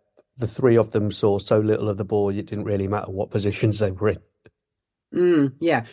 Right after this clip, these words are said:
Speaker 2: Um, let's talk about the actual action. Um, you know, the record books show that Forest conceded on about twenty minutes, and then they conceded another one,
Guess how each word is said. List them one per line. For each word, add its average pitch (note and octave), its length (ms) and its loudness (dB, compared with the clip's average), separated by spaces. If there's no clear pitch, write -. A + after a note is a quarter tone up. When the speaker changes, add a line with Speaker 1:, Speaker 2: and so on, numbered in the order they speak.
Speaker 2:
Um, G#3 240 4
let's B3+ 440 0
talk - 320 2
about D3+ 400 -4
the D#3 140 0
actual - 320 -4
action. A2+ 580 -2
Um, F3+ 400 2
you F3 120 2
know, C3 100 6
the D3+ 120 2
record F3+ 340 0
books - 180 -4
show C3+ 360 0
that A#2+ 200 -4
Forest C3+ 540 -2
conceded C3+ 560 0
on B2 80 0
about A#2+ 260 -2
twenty A#2 300 -6
minutes, A#2+ 300 0
and A#2+ 100 -2
then A#2+ 80 0
they A#2+ 80 0
conceded A#2 480 -2
another A#2+ 240 2
one, A2+ 320 2